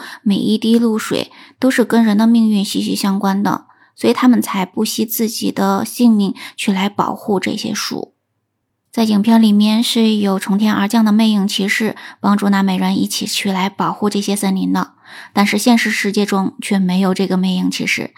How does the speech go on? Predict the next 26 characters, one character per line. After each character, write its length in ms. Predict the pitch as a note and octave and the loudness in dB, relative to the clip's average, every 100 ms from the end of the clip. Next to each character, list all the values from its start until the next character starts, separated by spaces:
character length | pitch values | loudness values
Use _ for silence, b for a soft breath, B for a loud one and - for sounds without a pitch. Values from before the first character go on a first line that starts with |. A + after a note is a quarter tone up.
| B B B | B B B
所 140 | - A#3+ | 0 4
以 140 | A#3+ | 4
呢， 120 | A3 | 4
要 140 | A3+ A#3 | 4 2
保 240 | G3+ F3+ | 2 -2
护 160 | - A#3+ | 0 0
雨 160 | G#3 | 0
林 320 | F#3+ F#3 G3 - | 0 0 -2 -4
只 140 | - | -4
能 220 | F#3+ F#3+ | -2 -2
从 220 | G3 G3 G#3 | 0 0 0
我 80 | F#3 | 0
们 120 | F#3 | 0
每 200 | G3 F#3 | 0 -2
个 180 | G#3 G3+ | -2 0
人 240 | F#3+ F#3+ | 0 0
个 220 | - G3 | -2 -4
体 320 | - - - B B - | -4 -10 -10 B B -4
点 160 | F#3+ | -2
点 180 | G#3+ G3 | 2 2
滴 140 | G3 G3 | 0 0
滴 260 | G3+ G#3 | 0 -2
去 180 | - G3+ | -4 -6
来 140 | F#3+ | -6
做 220 | F#3 G#3+ G#3 | -2 -2 0
起。 400 | - - G3+ | -2 -2 -4